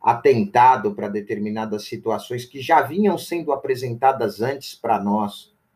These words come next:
estaríamos passando o que estamos passando hoje? Será que se, é, cuidássemos mais da nossa higiene pessoal,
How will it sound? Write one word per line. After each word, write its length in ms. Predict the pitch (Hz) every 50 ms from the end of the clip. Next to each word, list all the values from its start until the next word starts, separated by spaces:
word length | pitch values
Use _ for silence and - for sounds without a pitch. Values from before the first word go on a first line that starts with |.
| _ _ _ _ _ _ _ _ _ _ _ _ _
estaríamos 560 | - - - - 117 113 117 131 127 127 123
passando 460 | - - - 202 208 - - 110 107 101
o 20 |
que 80 | 104 -
estamos 260 | - 101 98 98 98
passando 500 | - - 90 - - - 92 85 85 95
hoje? 460 | 123 156 143 110 - - - - _ _ _ _ _ _ _ _ _ _ _ 202 _ _ _ _ _ _ _ _ _ _ _ _ _ _ _ _ _ _ _ _ _ _ _
Será 280 | _ - 131 127 147 165
que 100 | - -
se, 360 | - - 156 151 - - - _ _ _ -
é, 340 | 101 104 104 98 - - - _ _ _
cuidássemos 720 | - 131 127 120 139 143 151 151 - 156 143 135 120 113 107
mais 480 | 113 117 127 135 135 127 110 101 98
da 120 | 98 113 110
nossa 480 | 110 117 120 117 - - 110 101 - -
higiene 500 | 107 113 104 101 104 113 113 113 113 104
pessoal, 800 | 104 - 104 101 - - 98 98 104 113 113 104 92 - - -